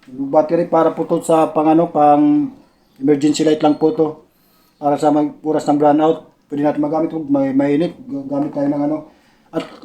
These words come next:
pwede ito ikabit sa solar, mga ka-vlog-vlog. Yung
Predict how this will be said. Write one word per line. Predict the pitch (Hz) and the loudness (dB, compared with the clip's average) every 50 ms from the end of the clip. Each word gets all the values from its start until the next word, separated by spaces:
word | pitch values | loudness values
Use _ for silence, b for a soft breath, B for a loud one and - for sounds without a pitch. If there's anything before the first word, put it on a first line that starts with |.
| - - | -12 0
pwede | 196 214 220 | 4 4 6
ito | 220 220 226 | 6 6 6
ikabit | 214 220 208 220 220 | 6 6 4 4 2
sa | 214 208 | 0 2
solar, | 220 202 196 214 220 214 196 - - - - | 4 4 6 6 6 4 2 -2 -8 -8 -4
mga | 165 165 156 | -4 -2 -2
ka-vlog-vlog. | 165 160 170 160 165 180 180 175 165 151 143 - - - _ 139 | 0 0 0 0 4 2 2 2 2 -8 -10 -14 -20 -20 _ -4
Yung | 165 165 175 175 165 151 - - | -2 0 0 0 0 -2 -4 -8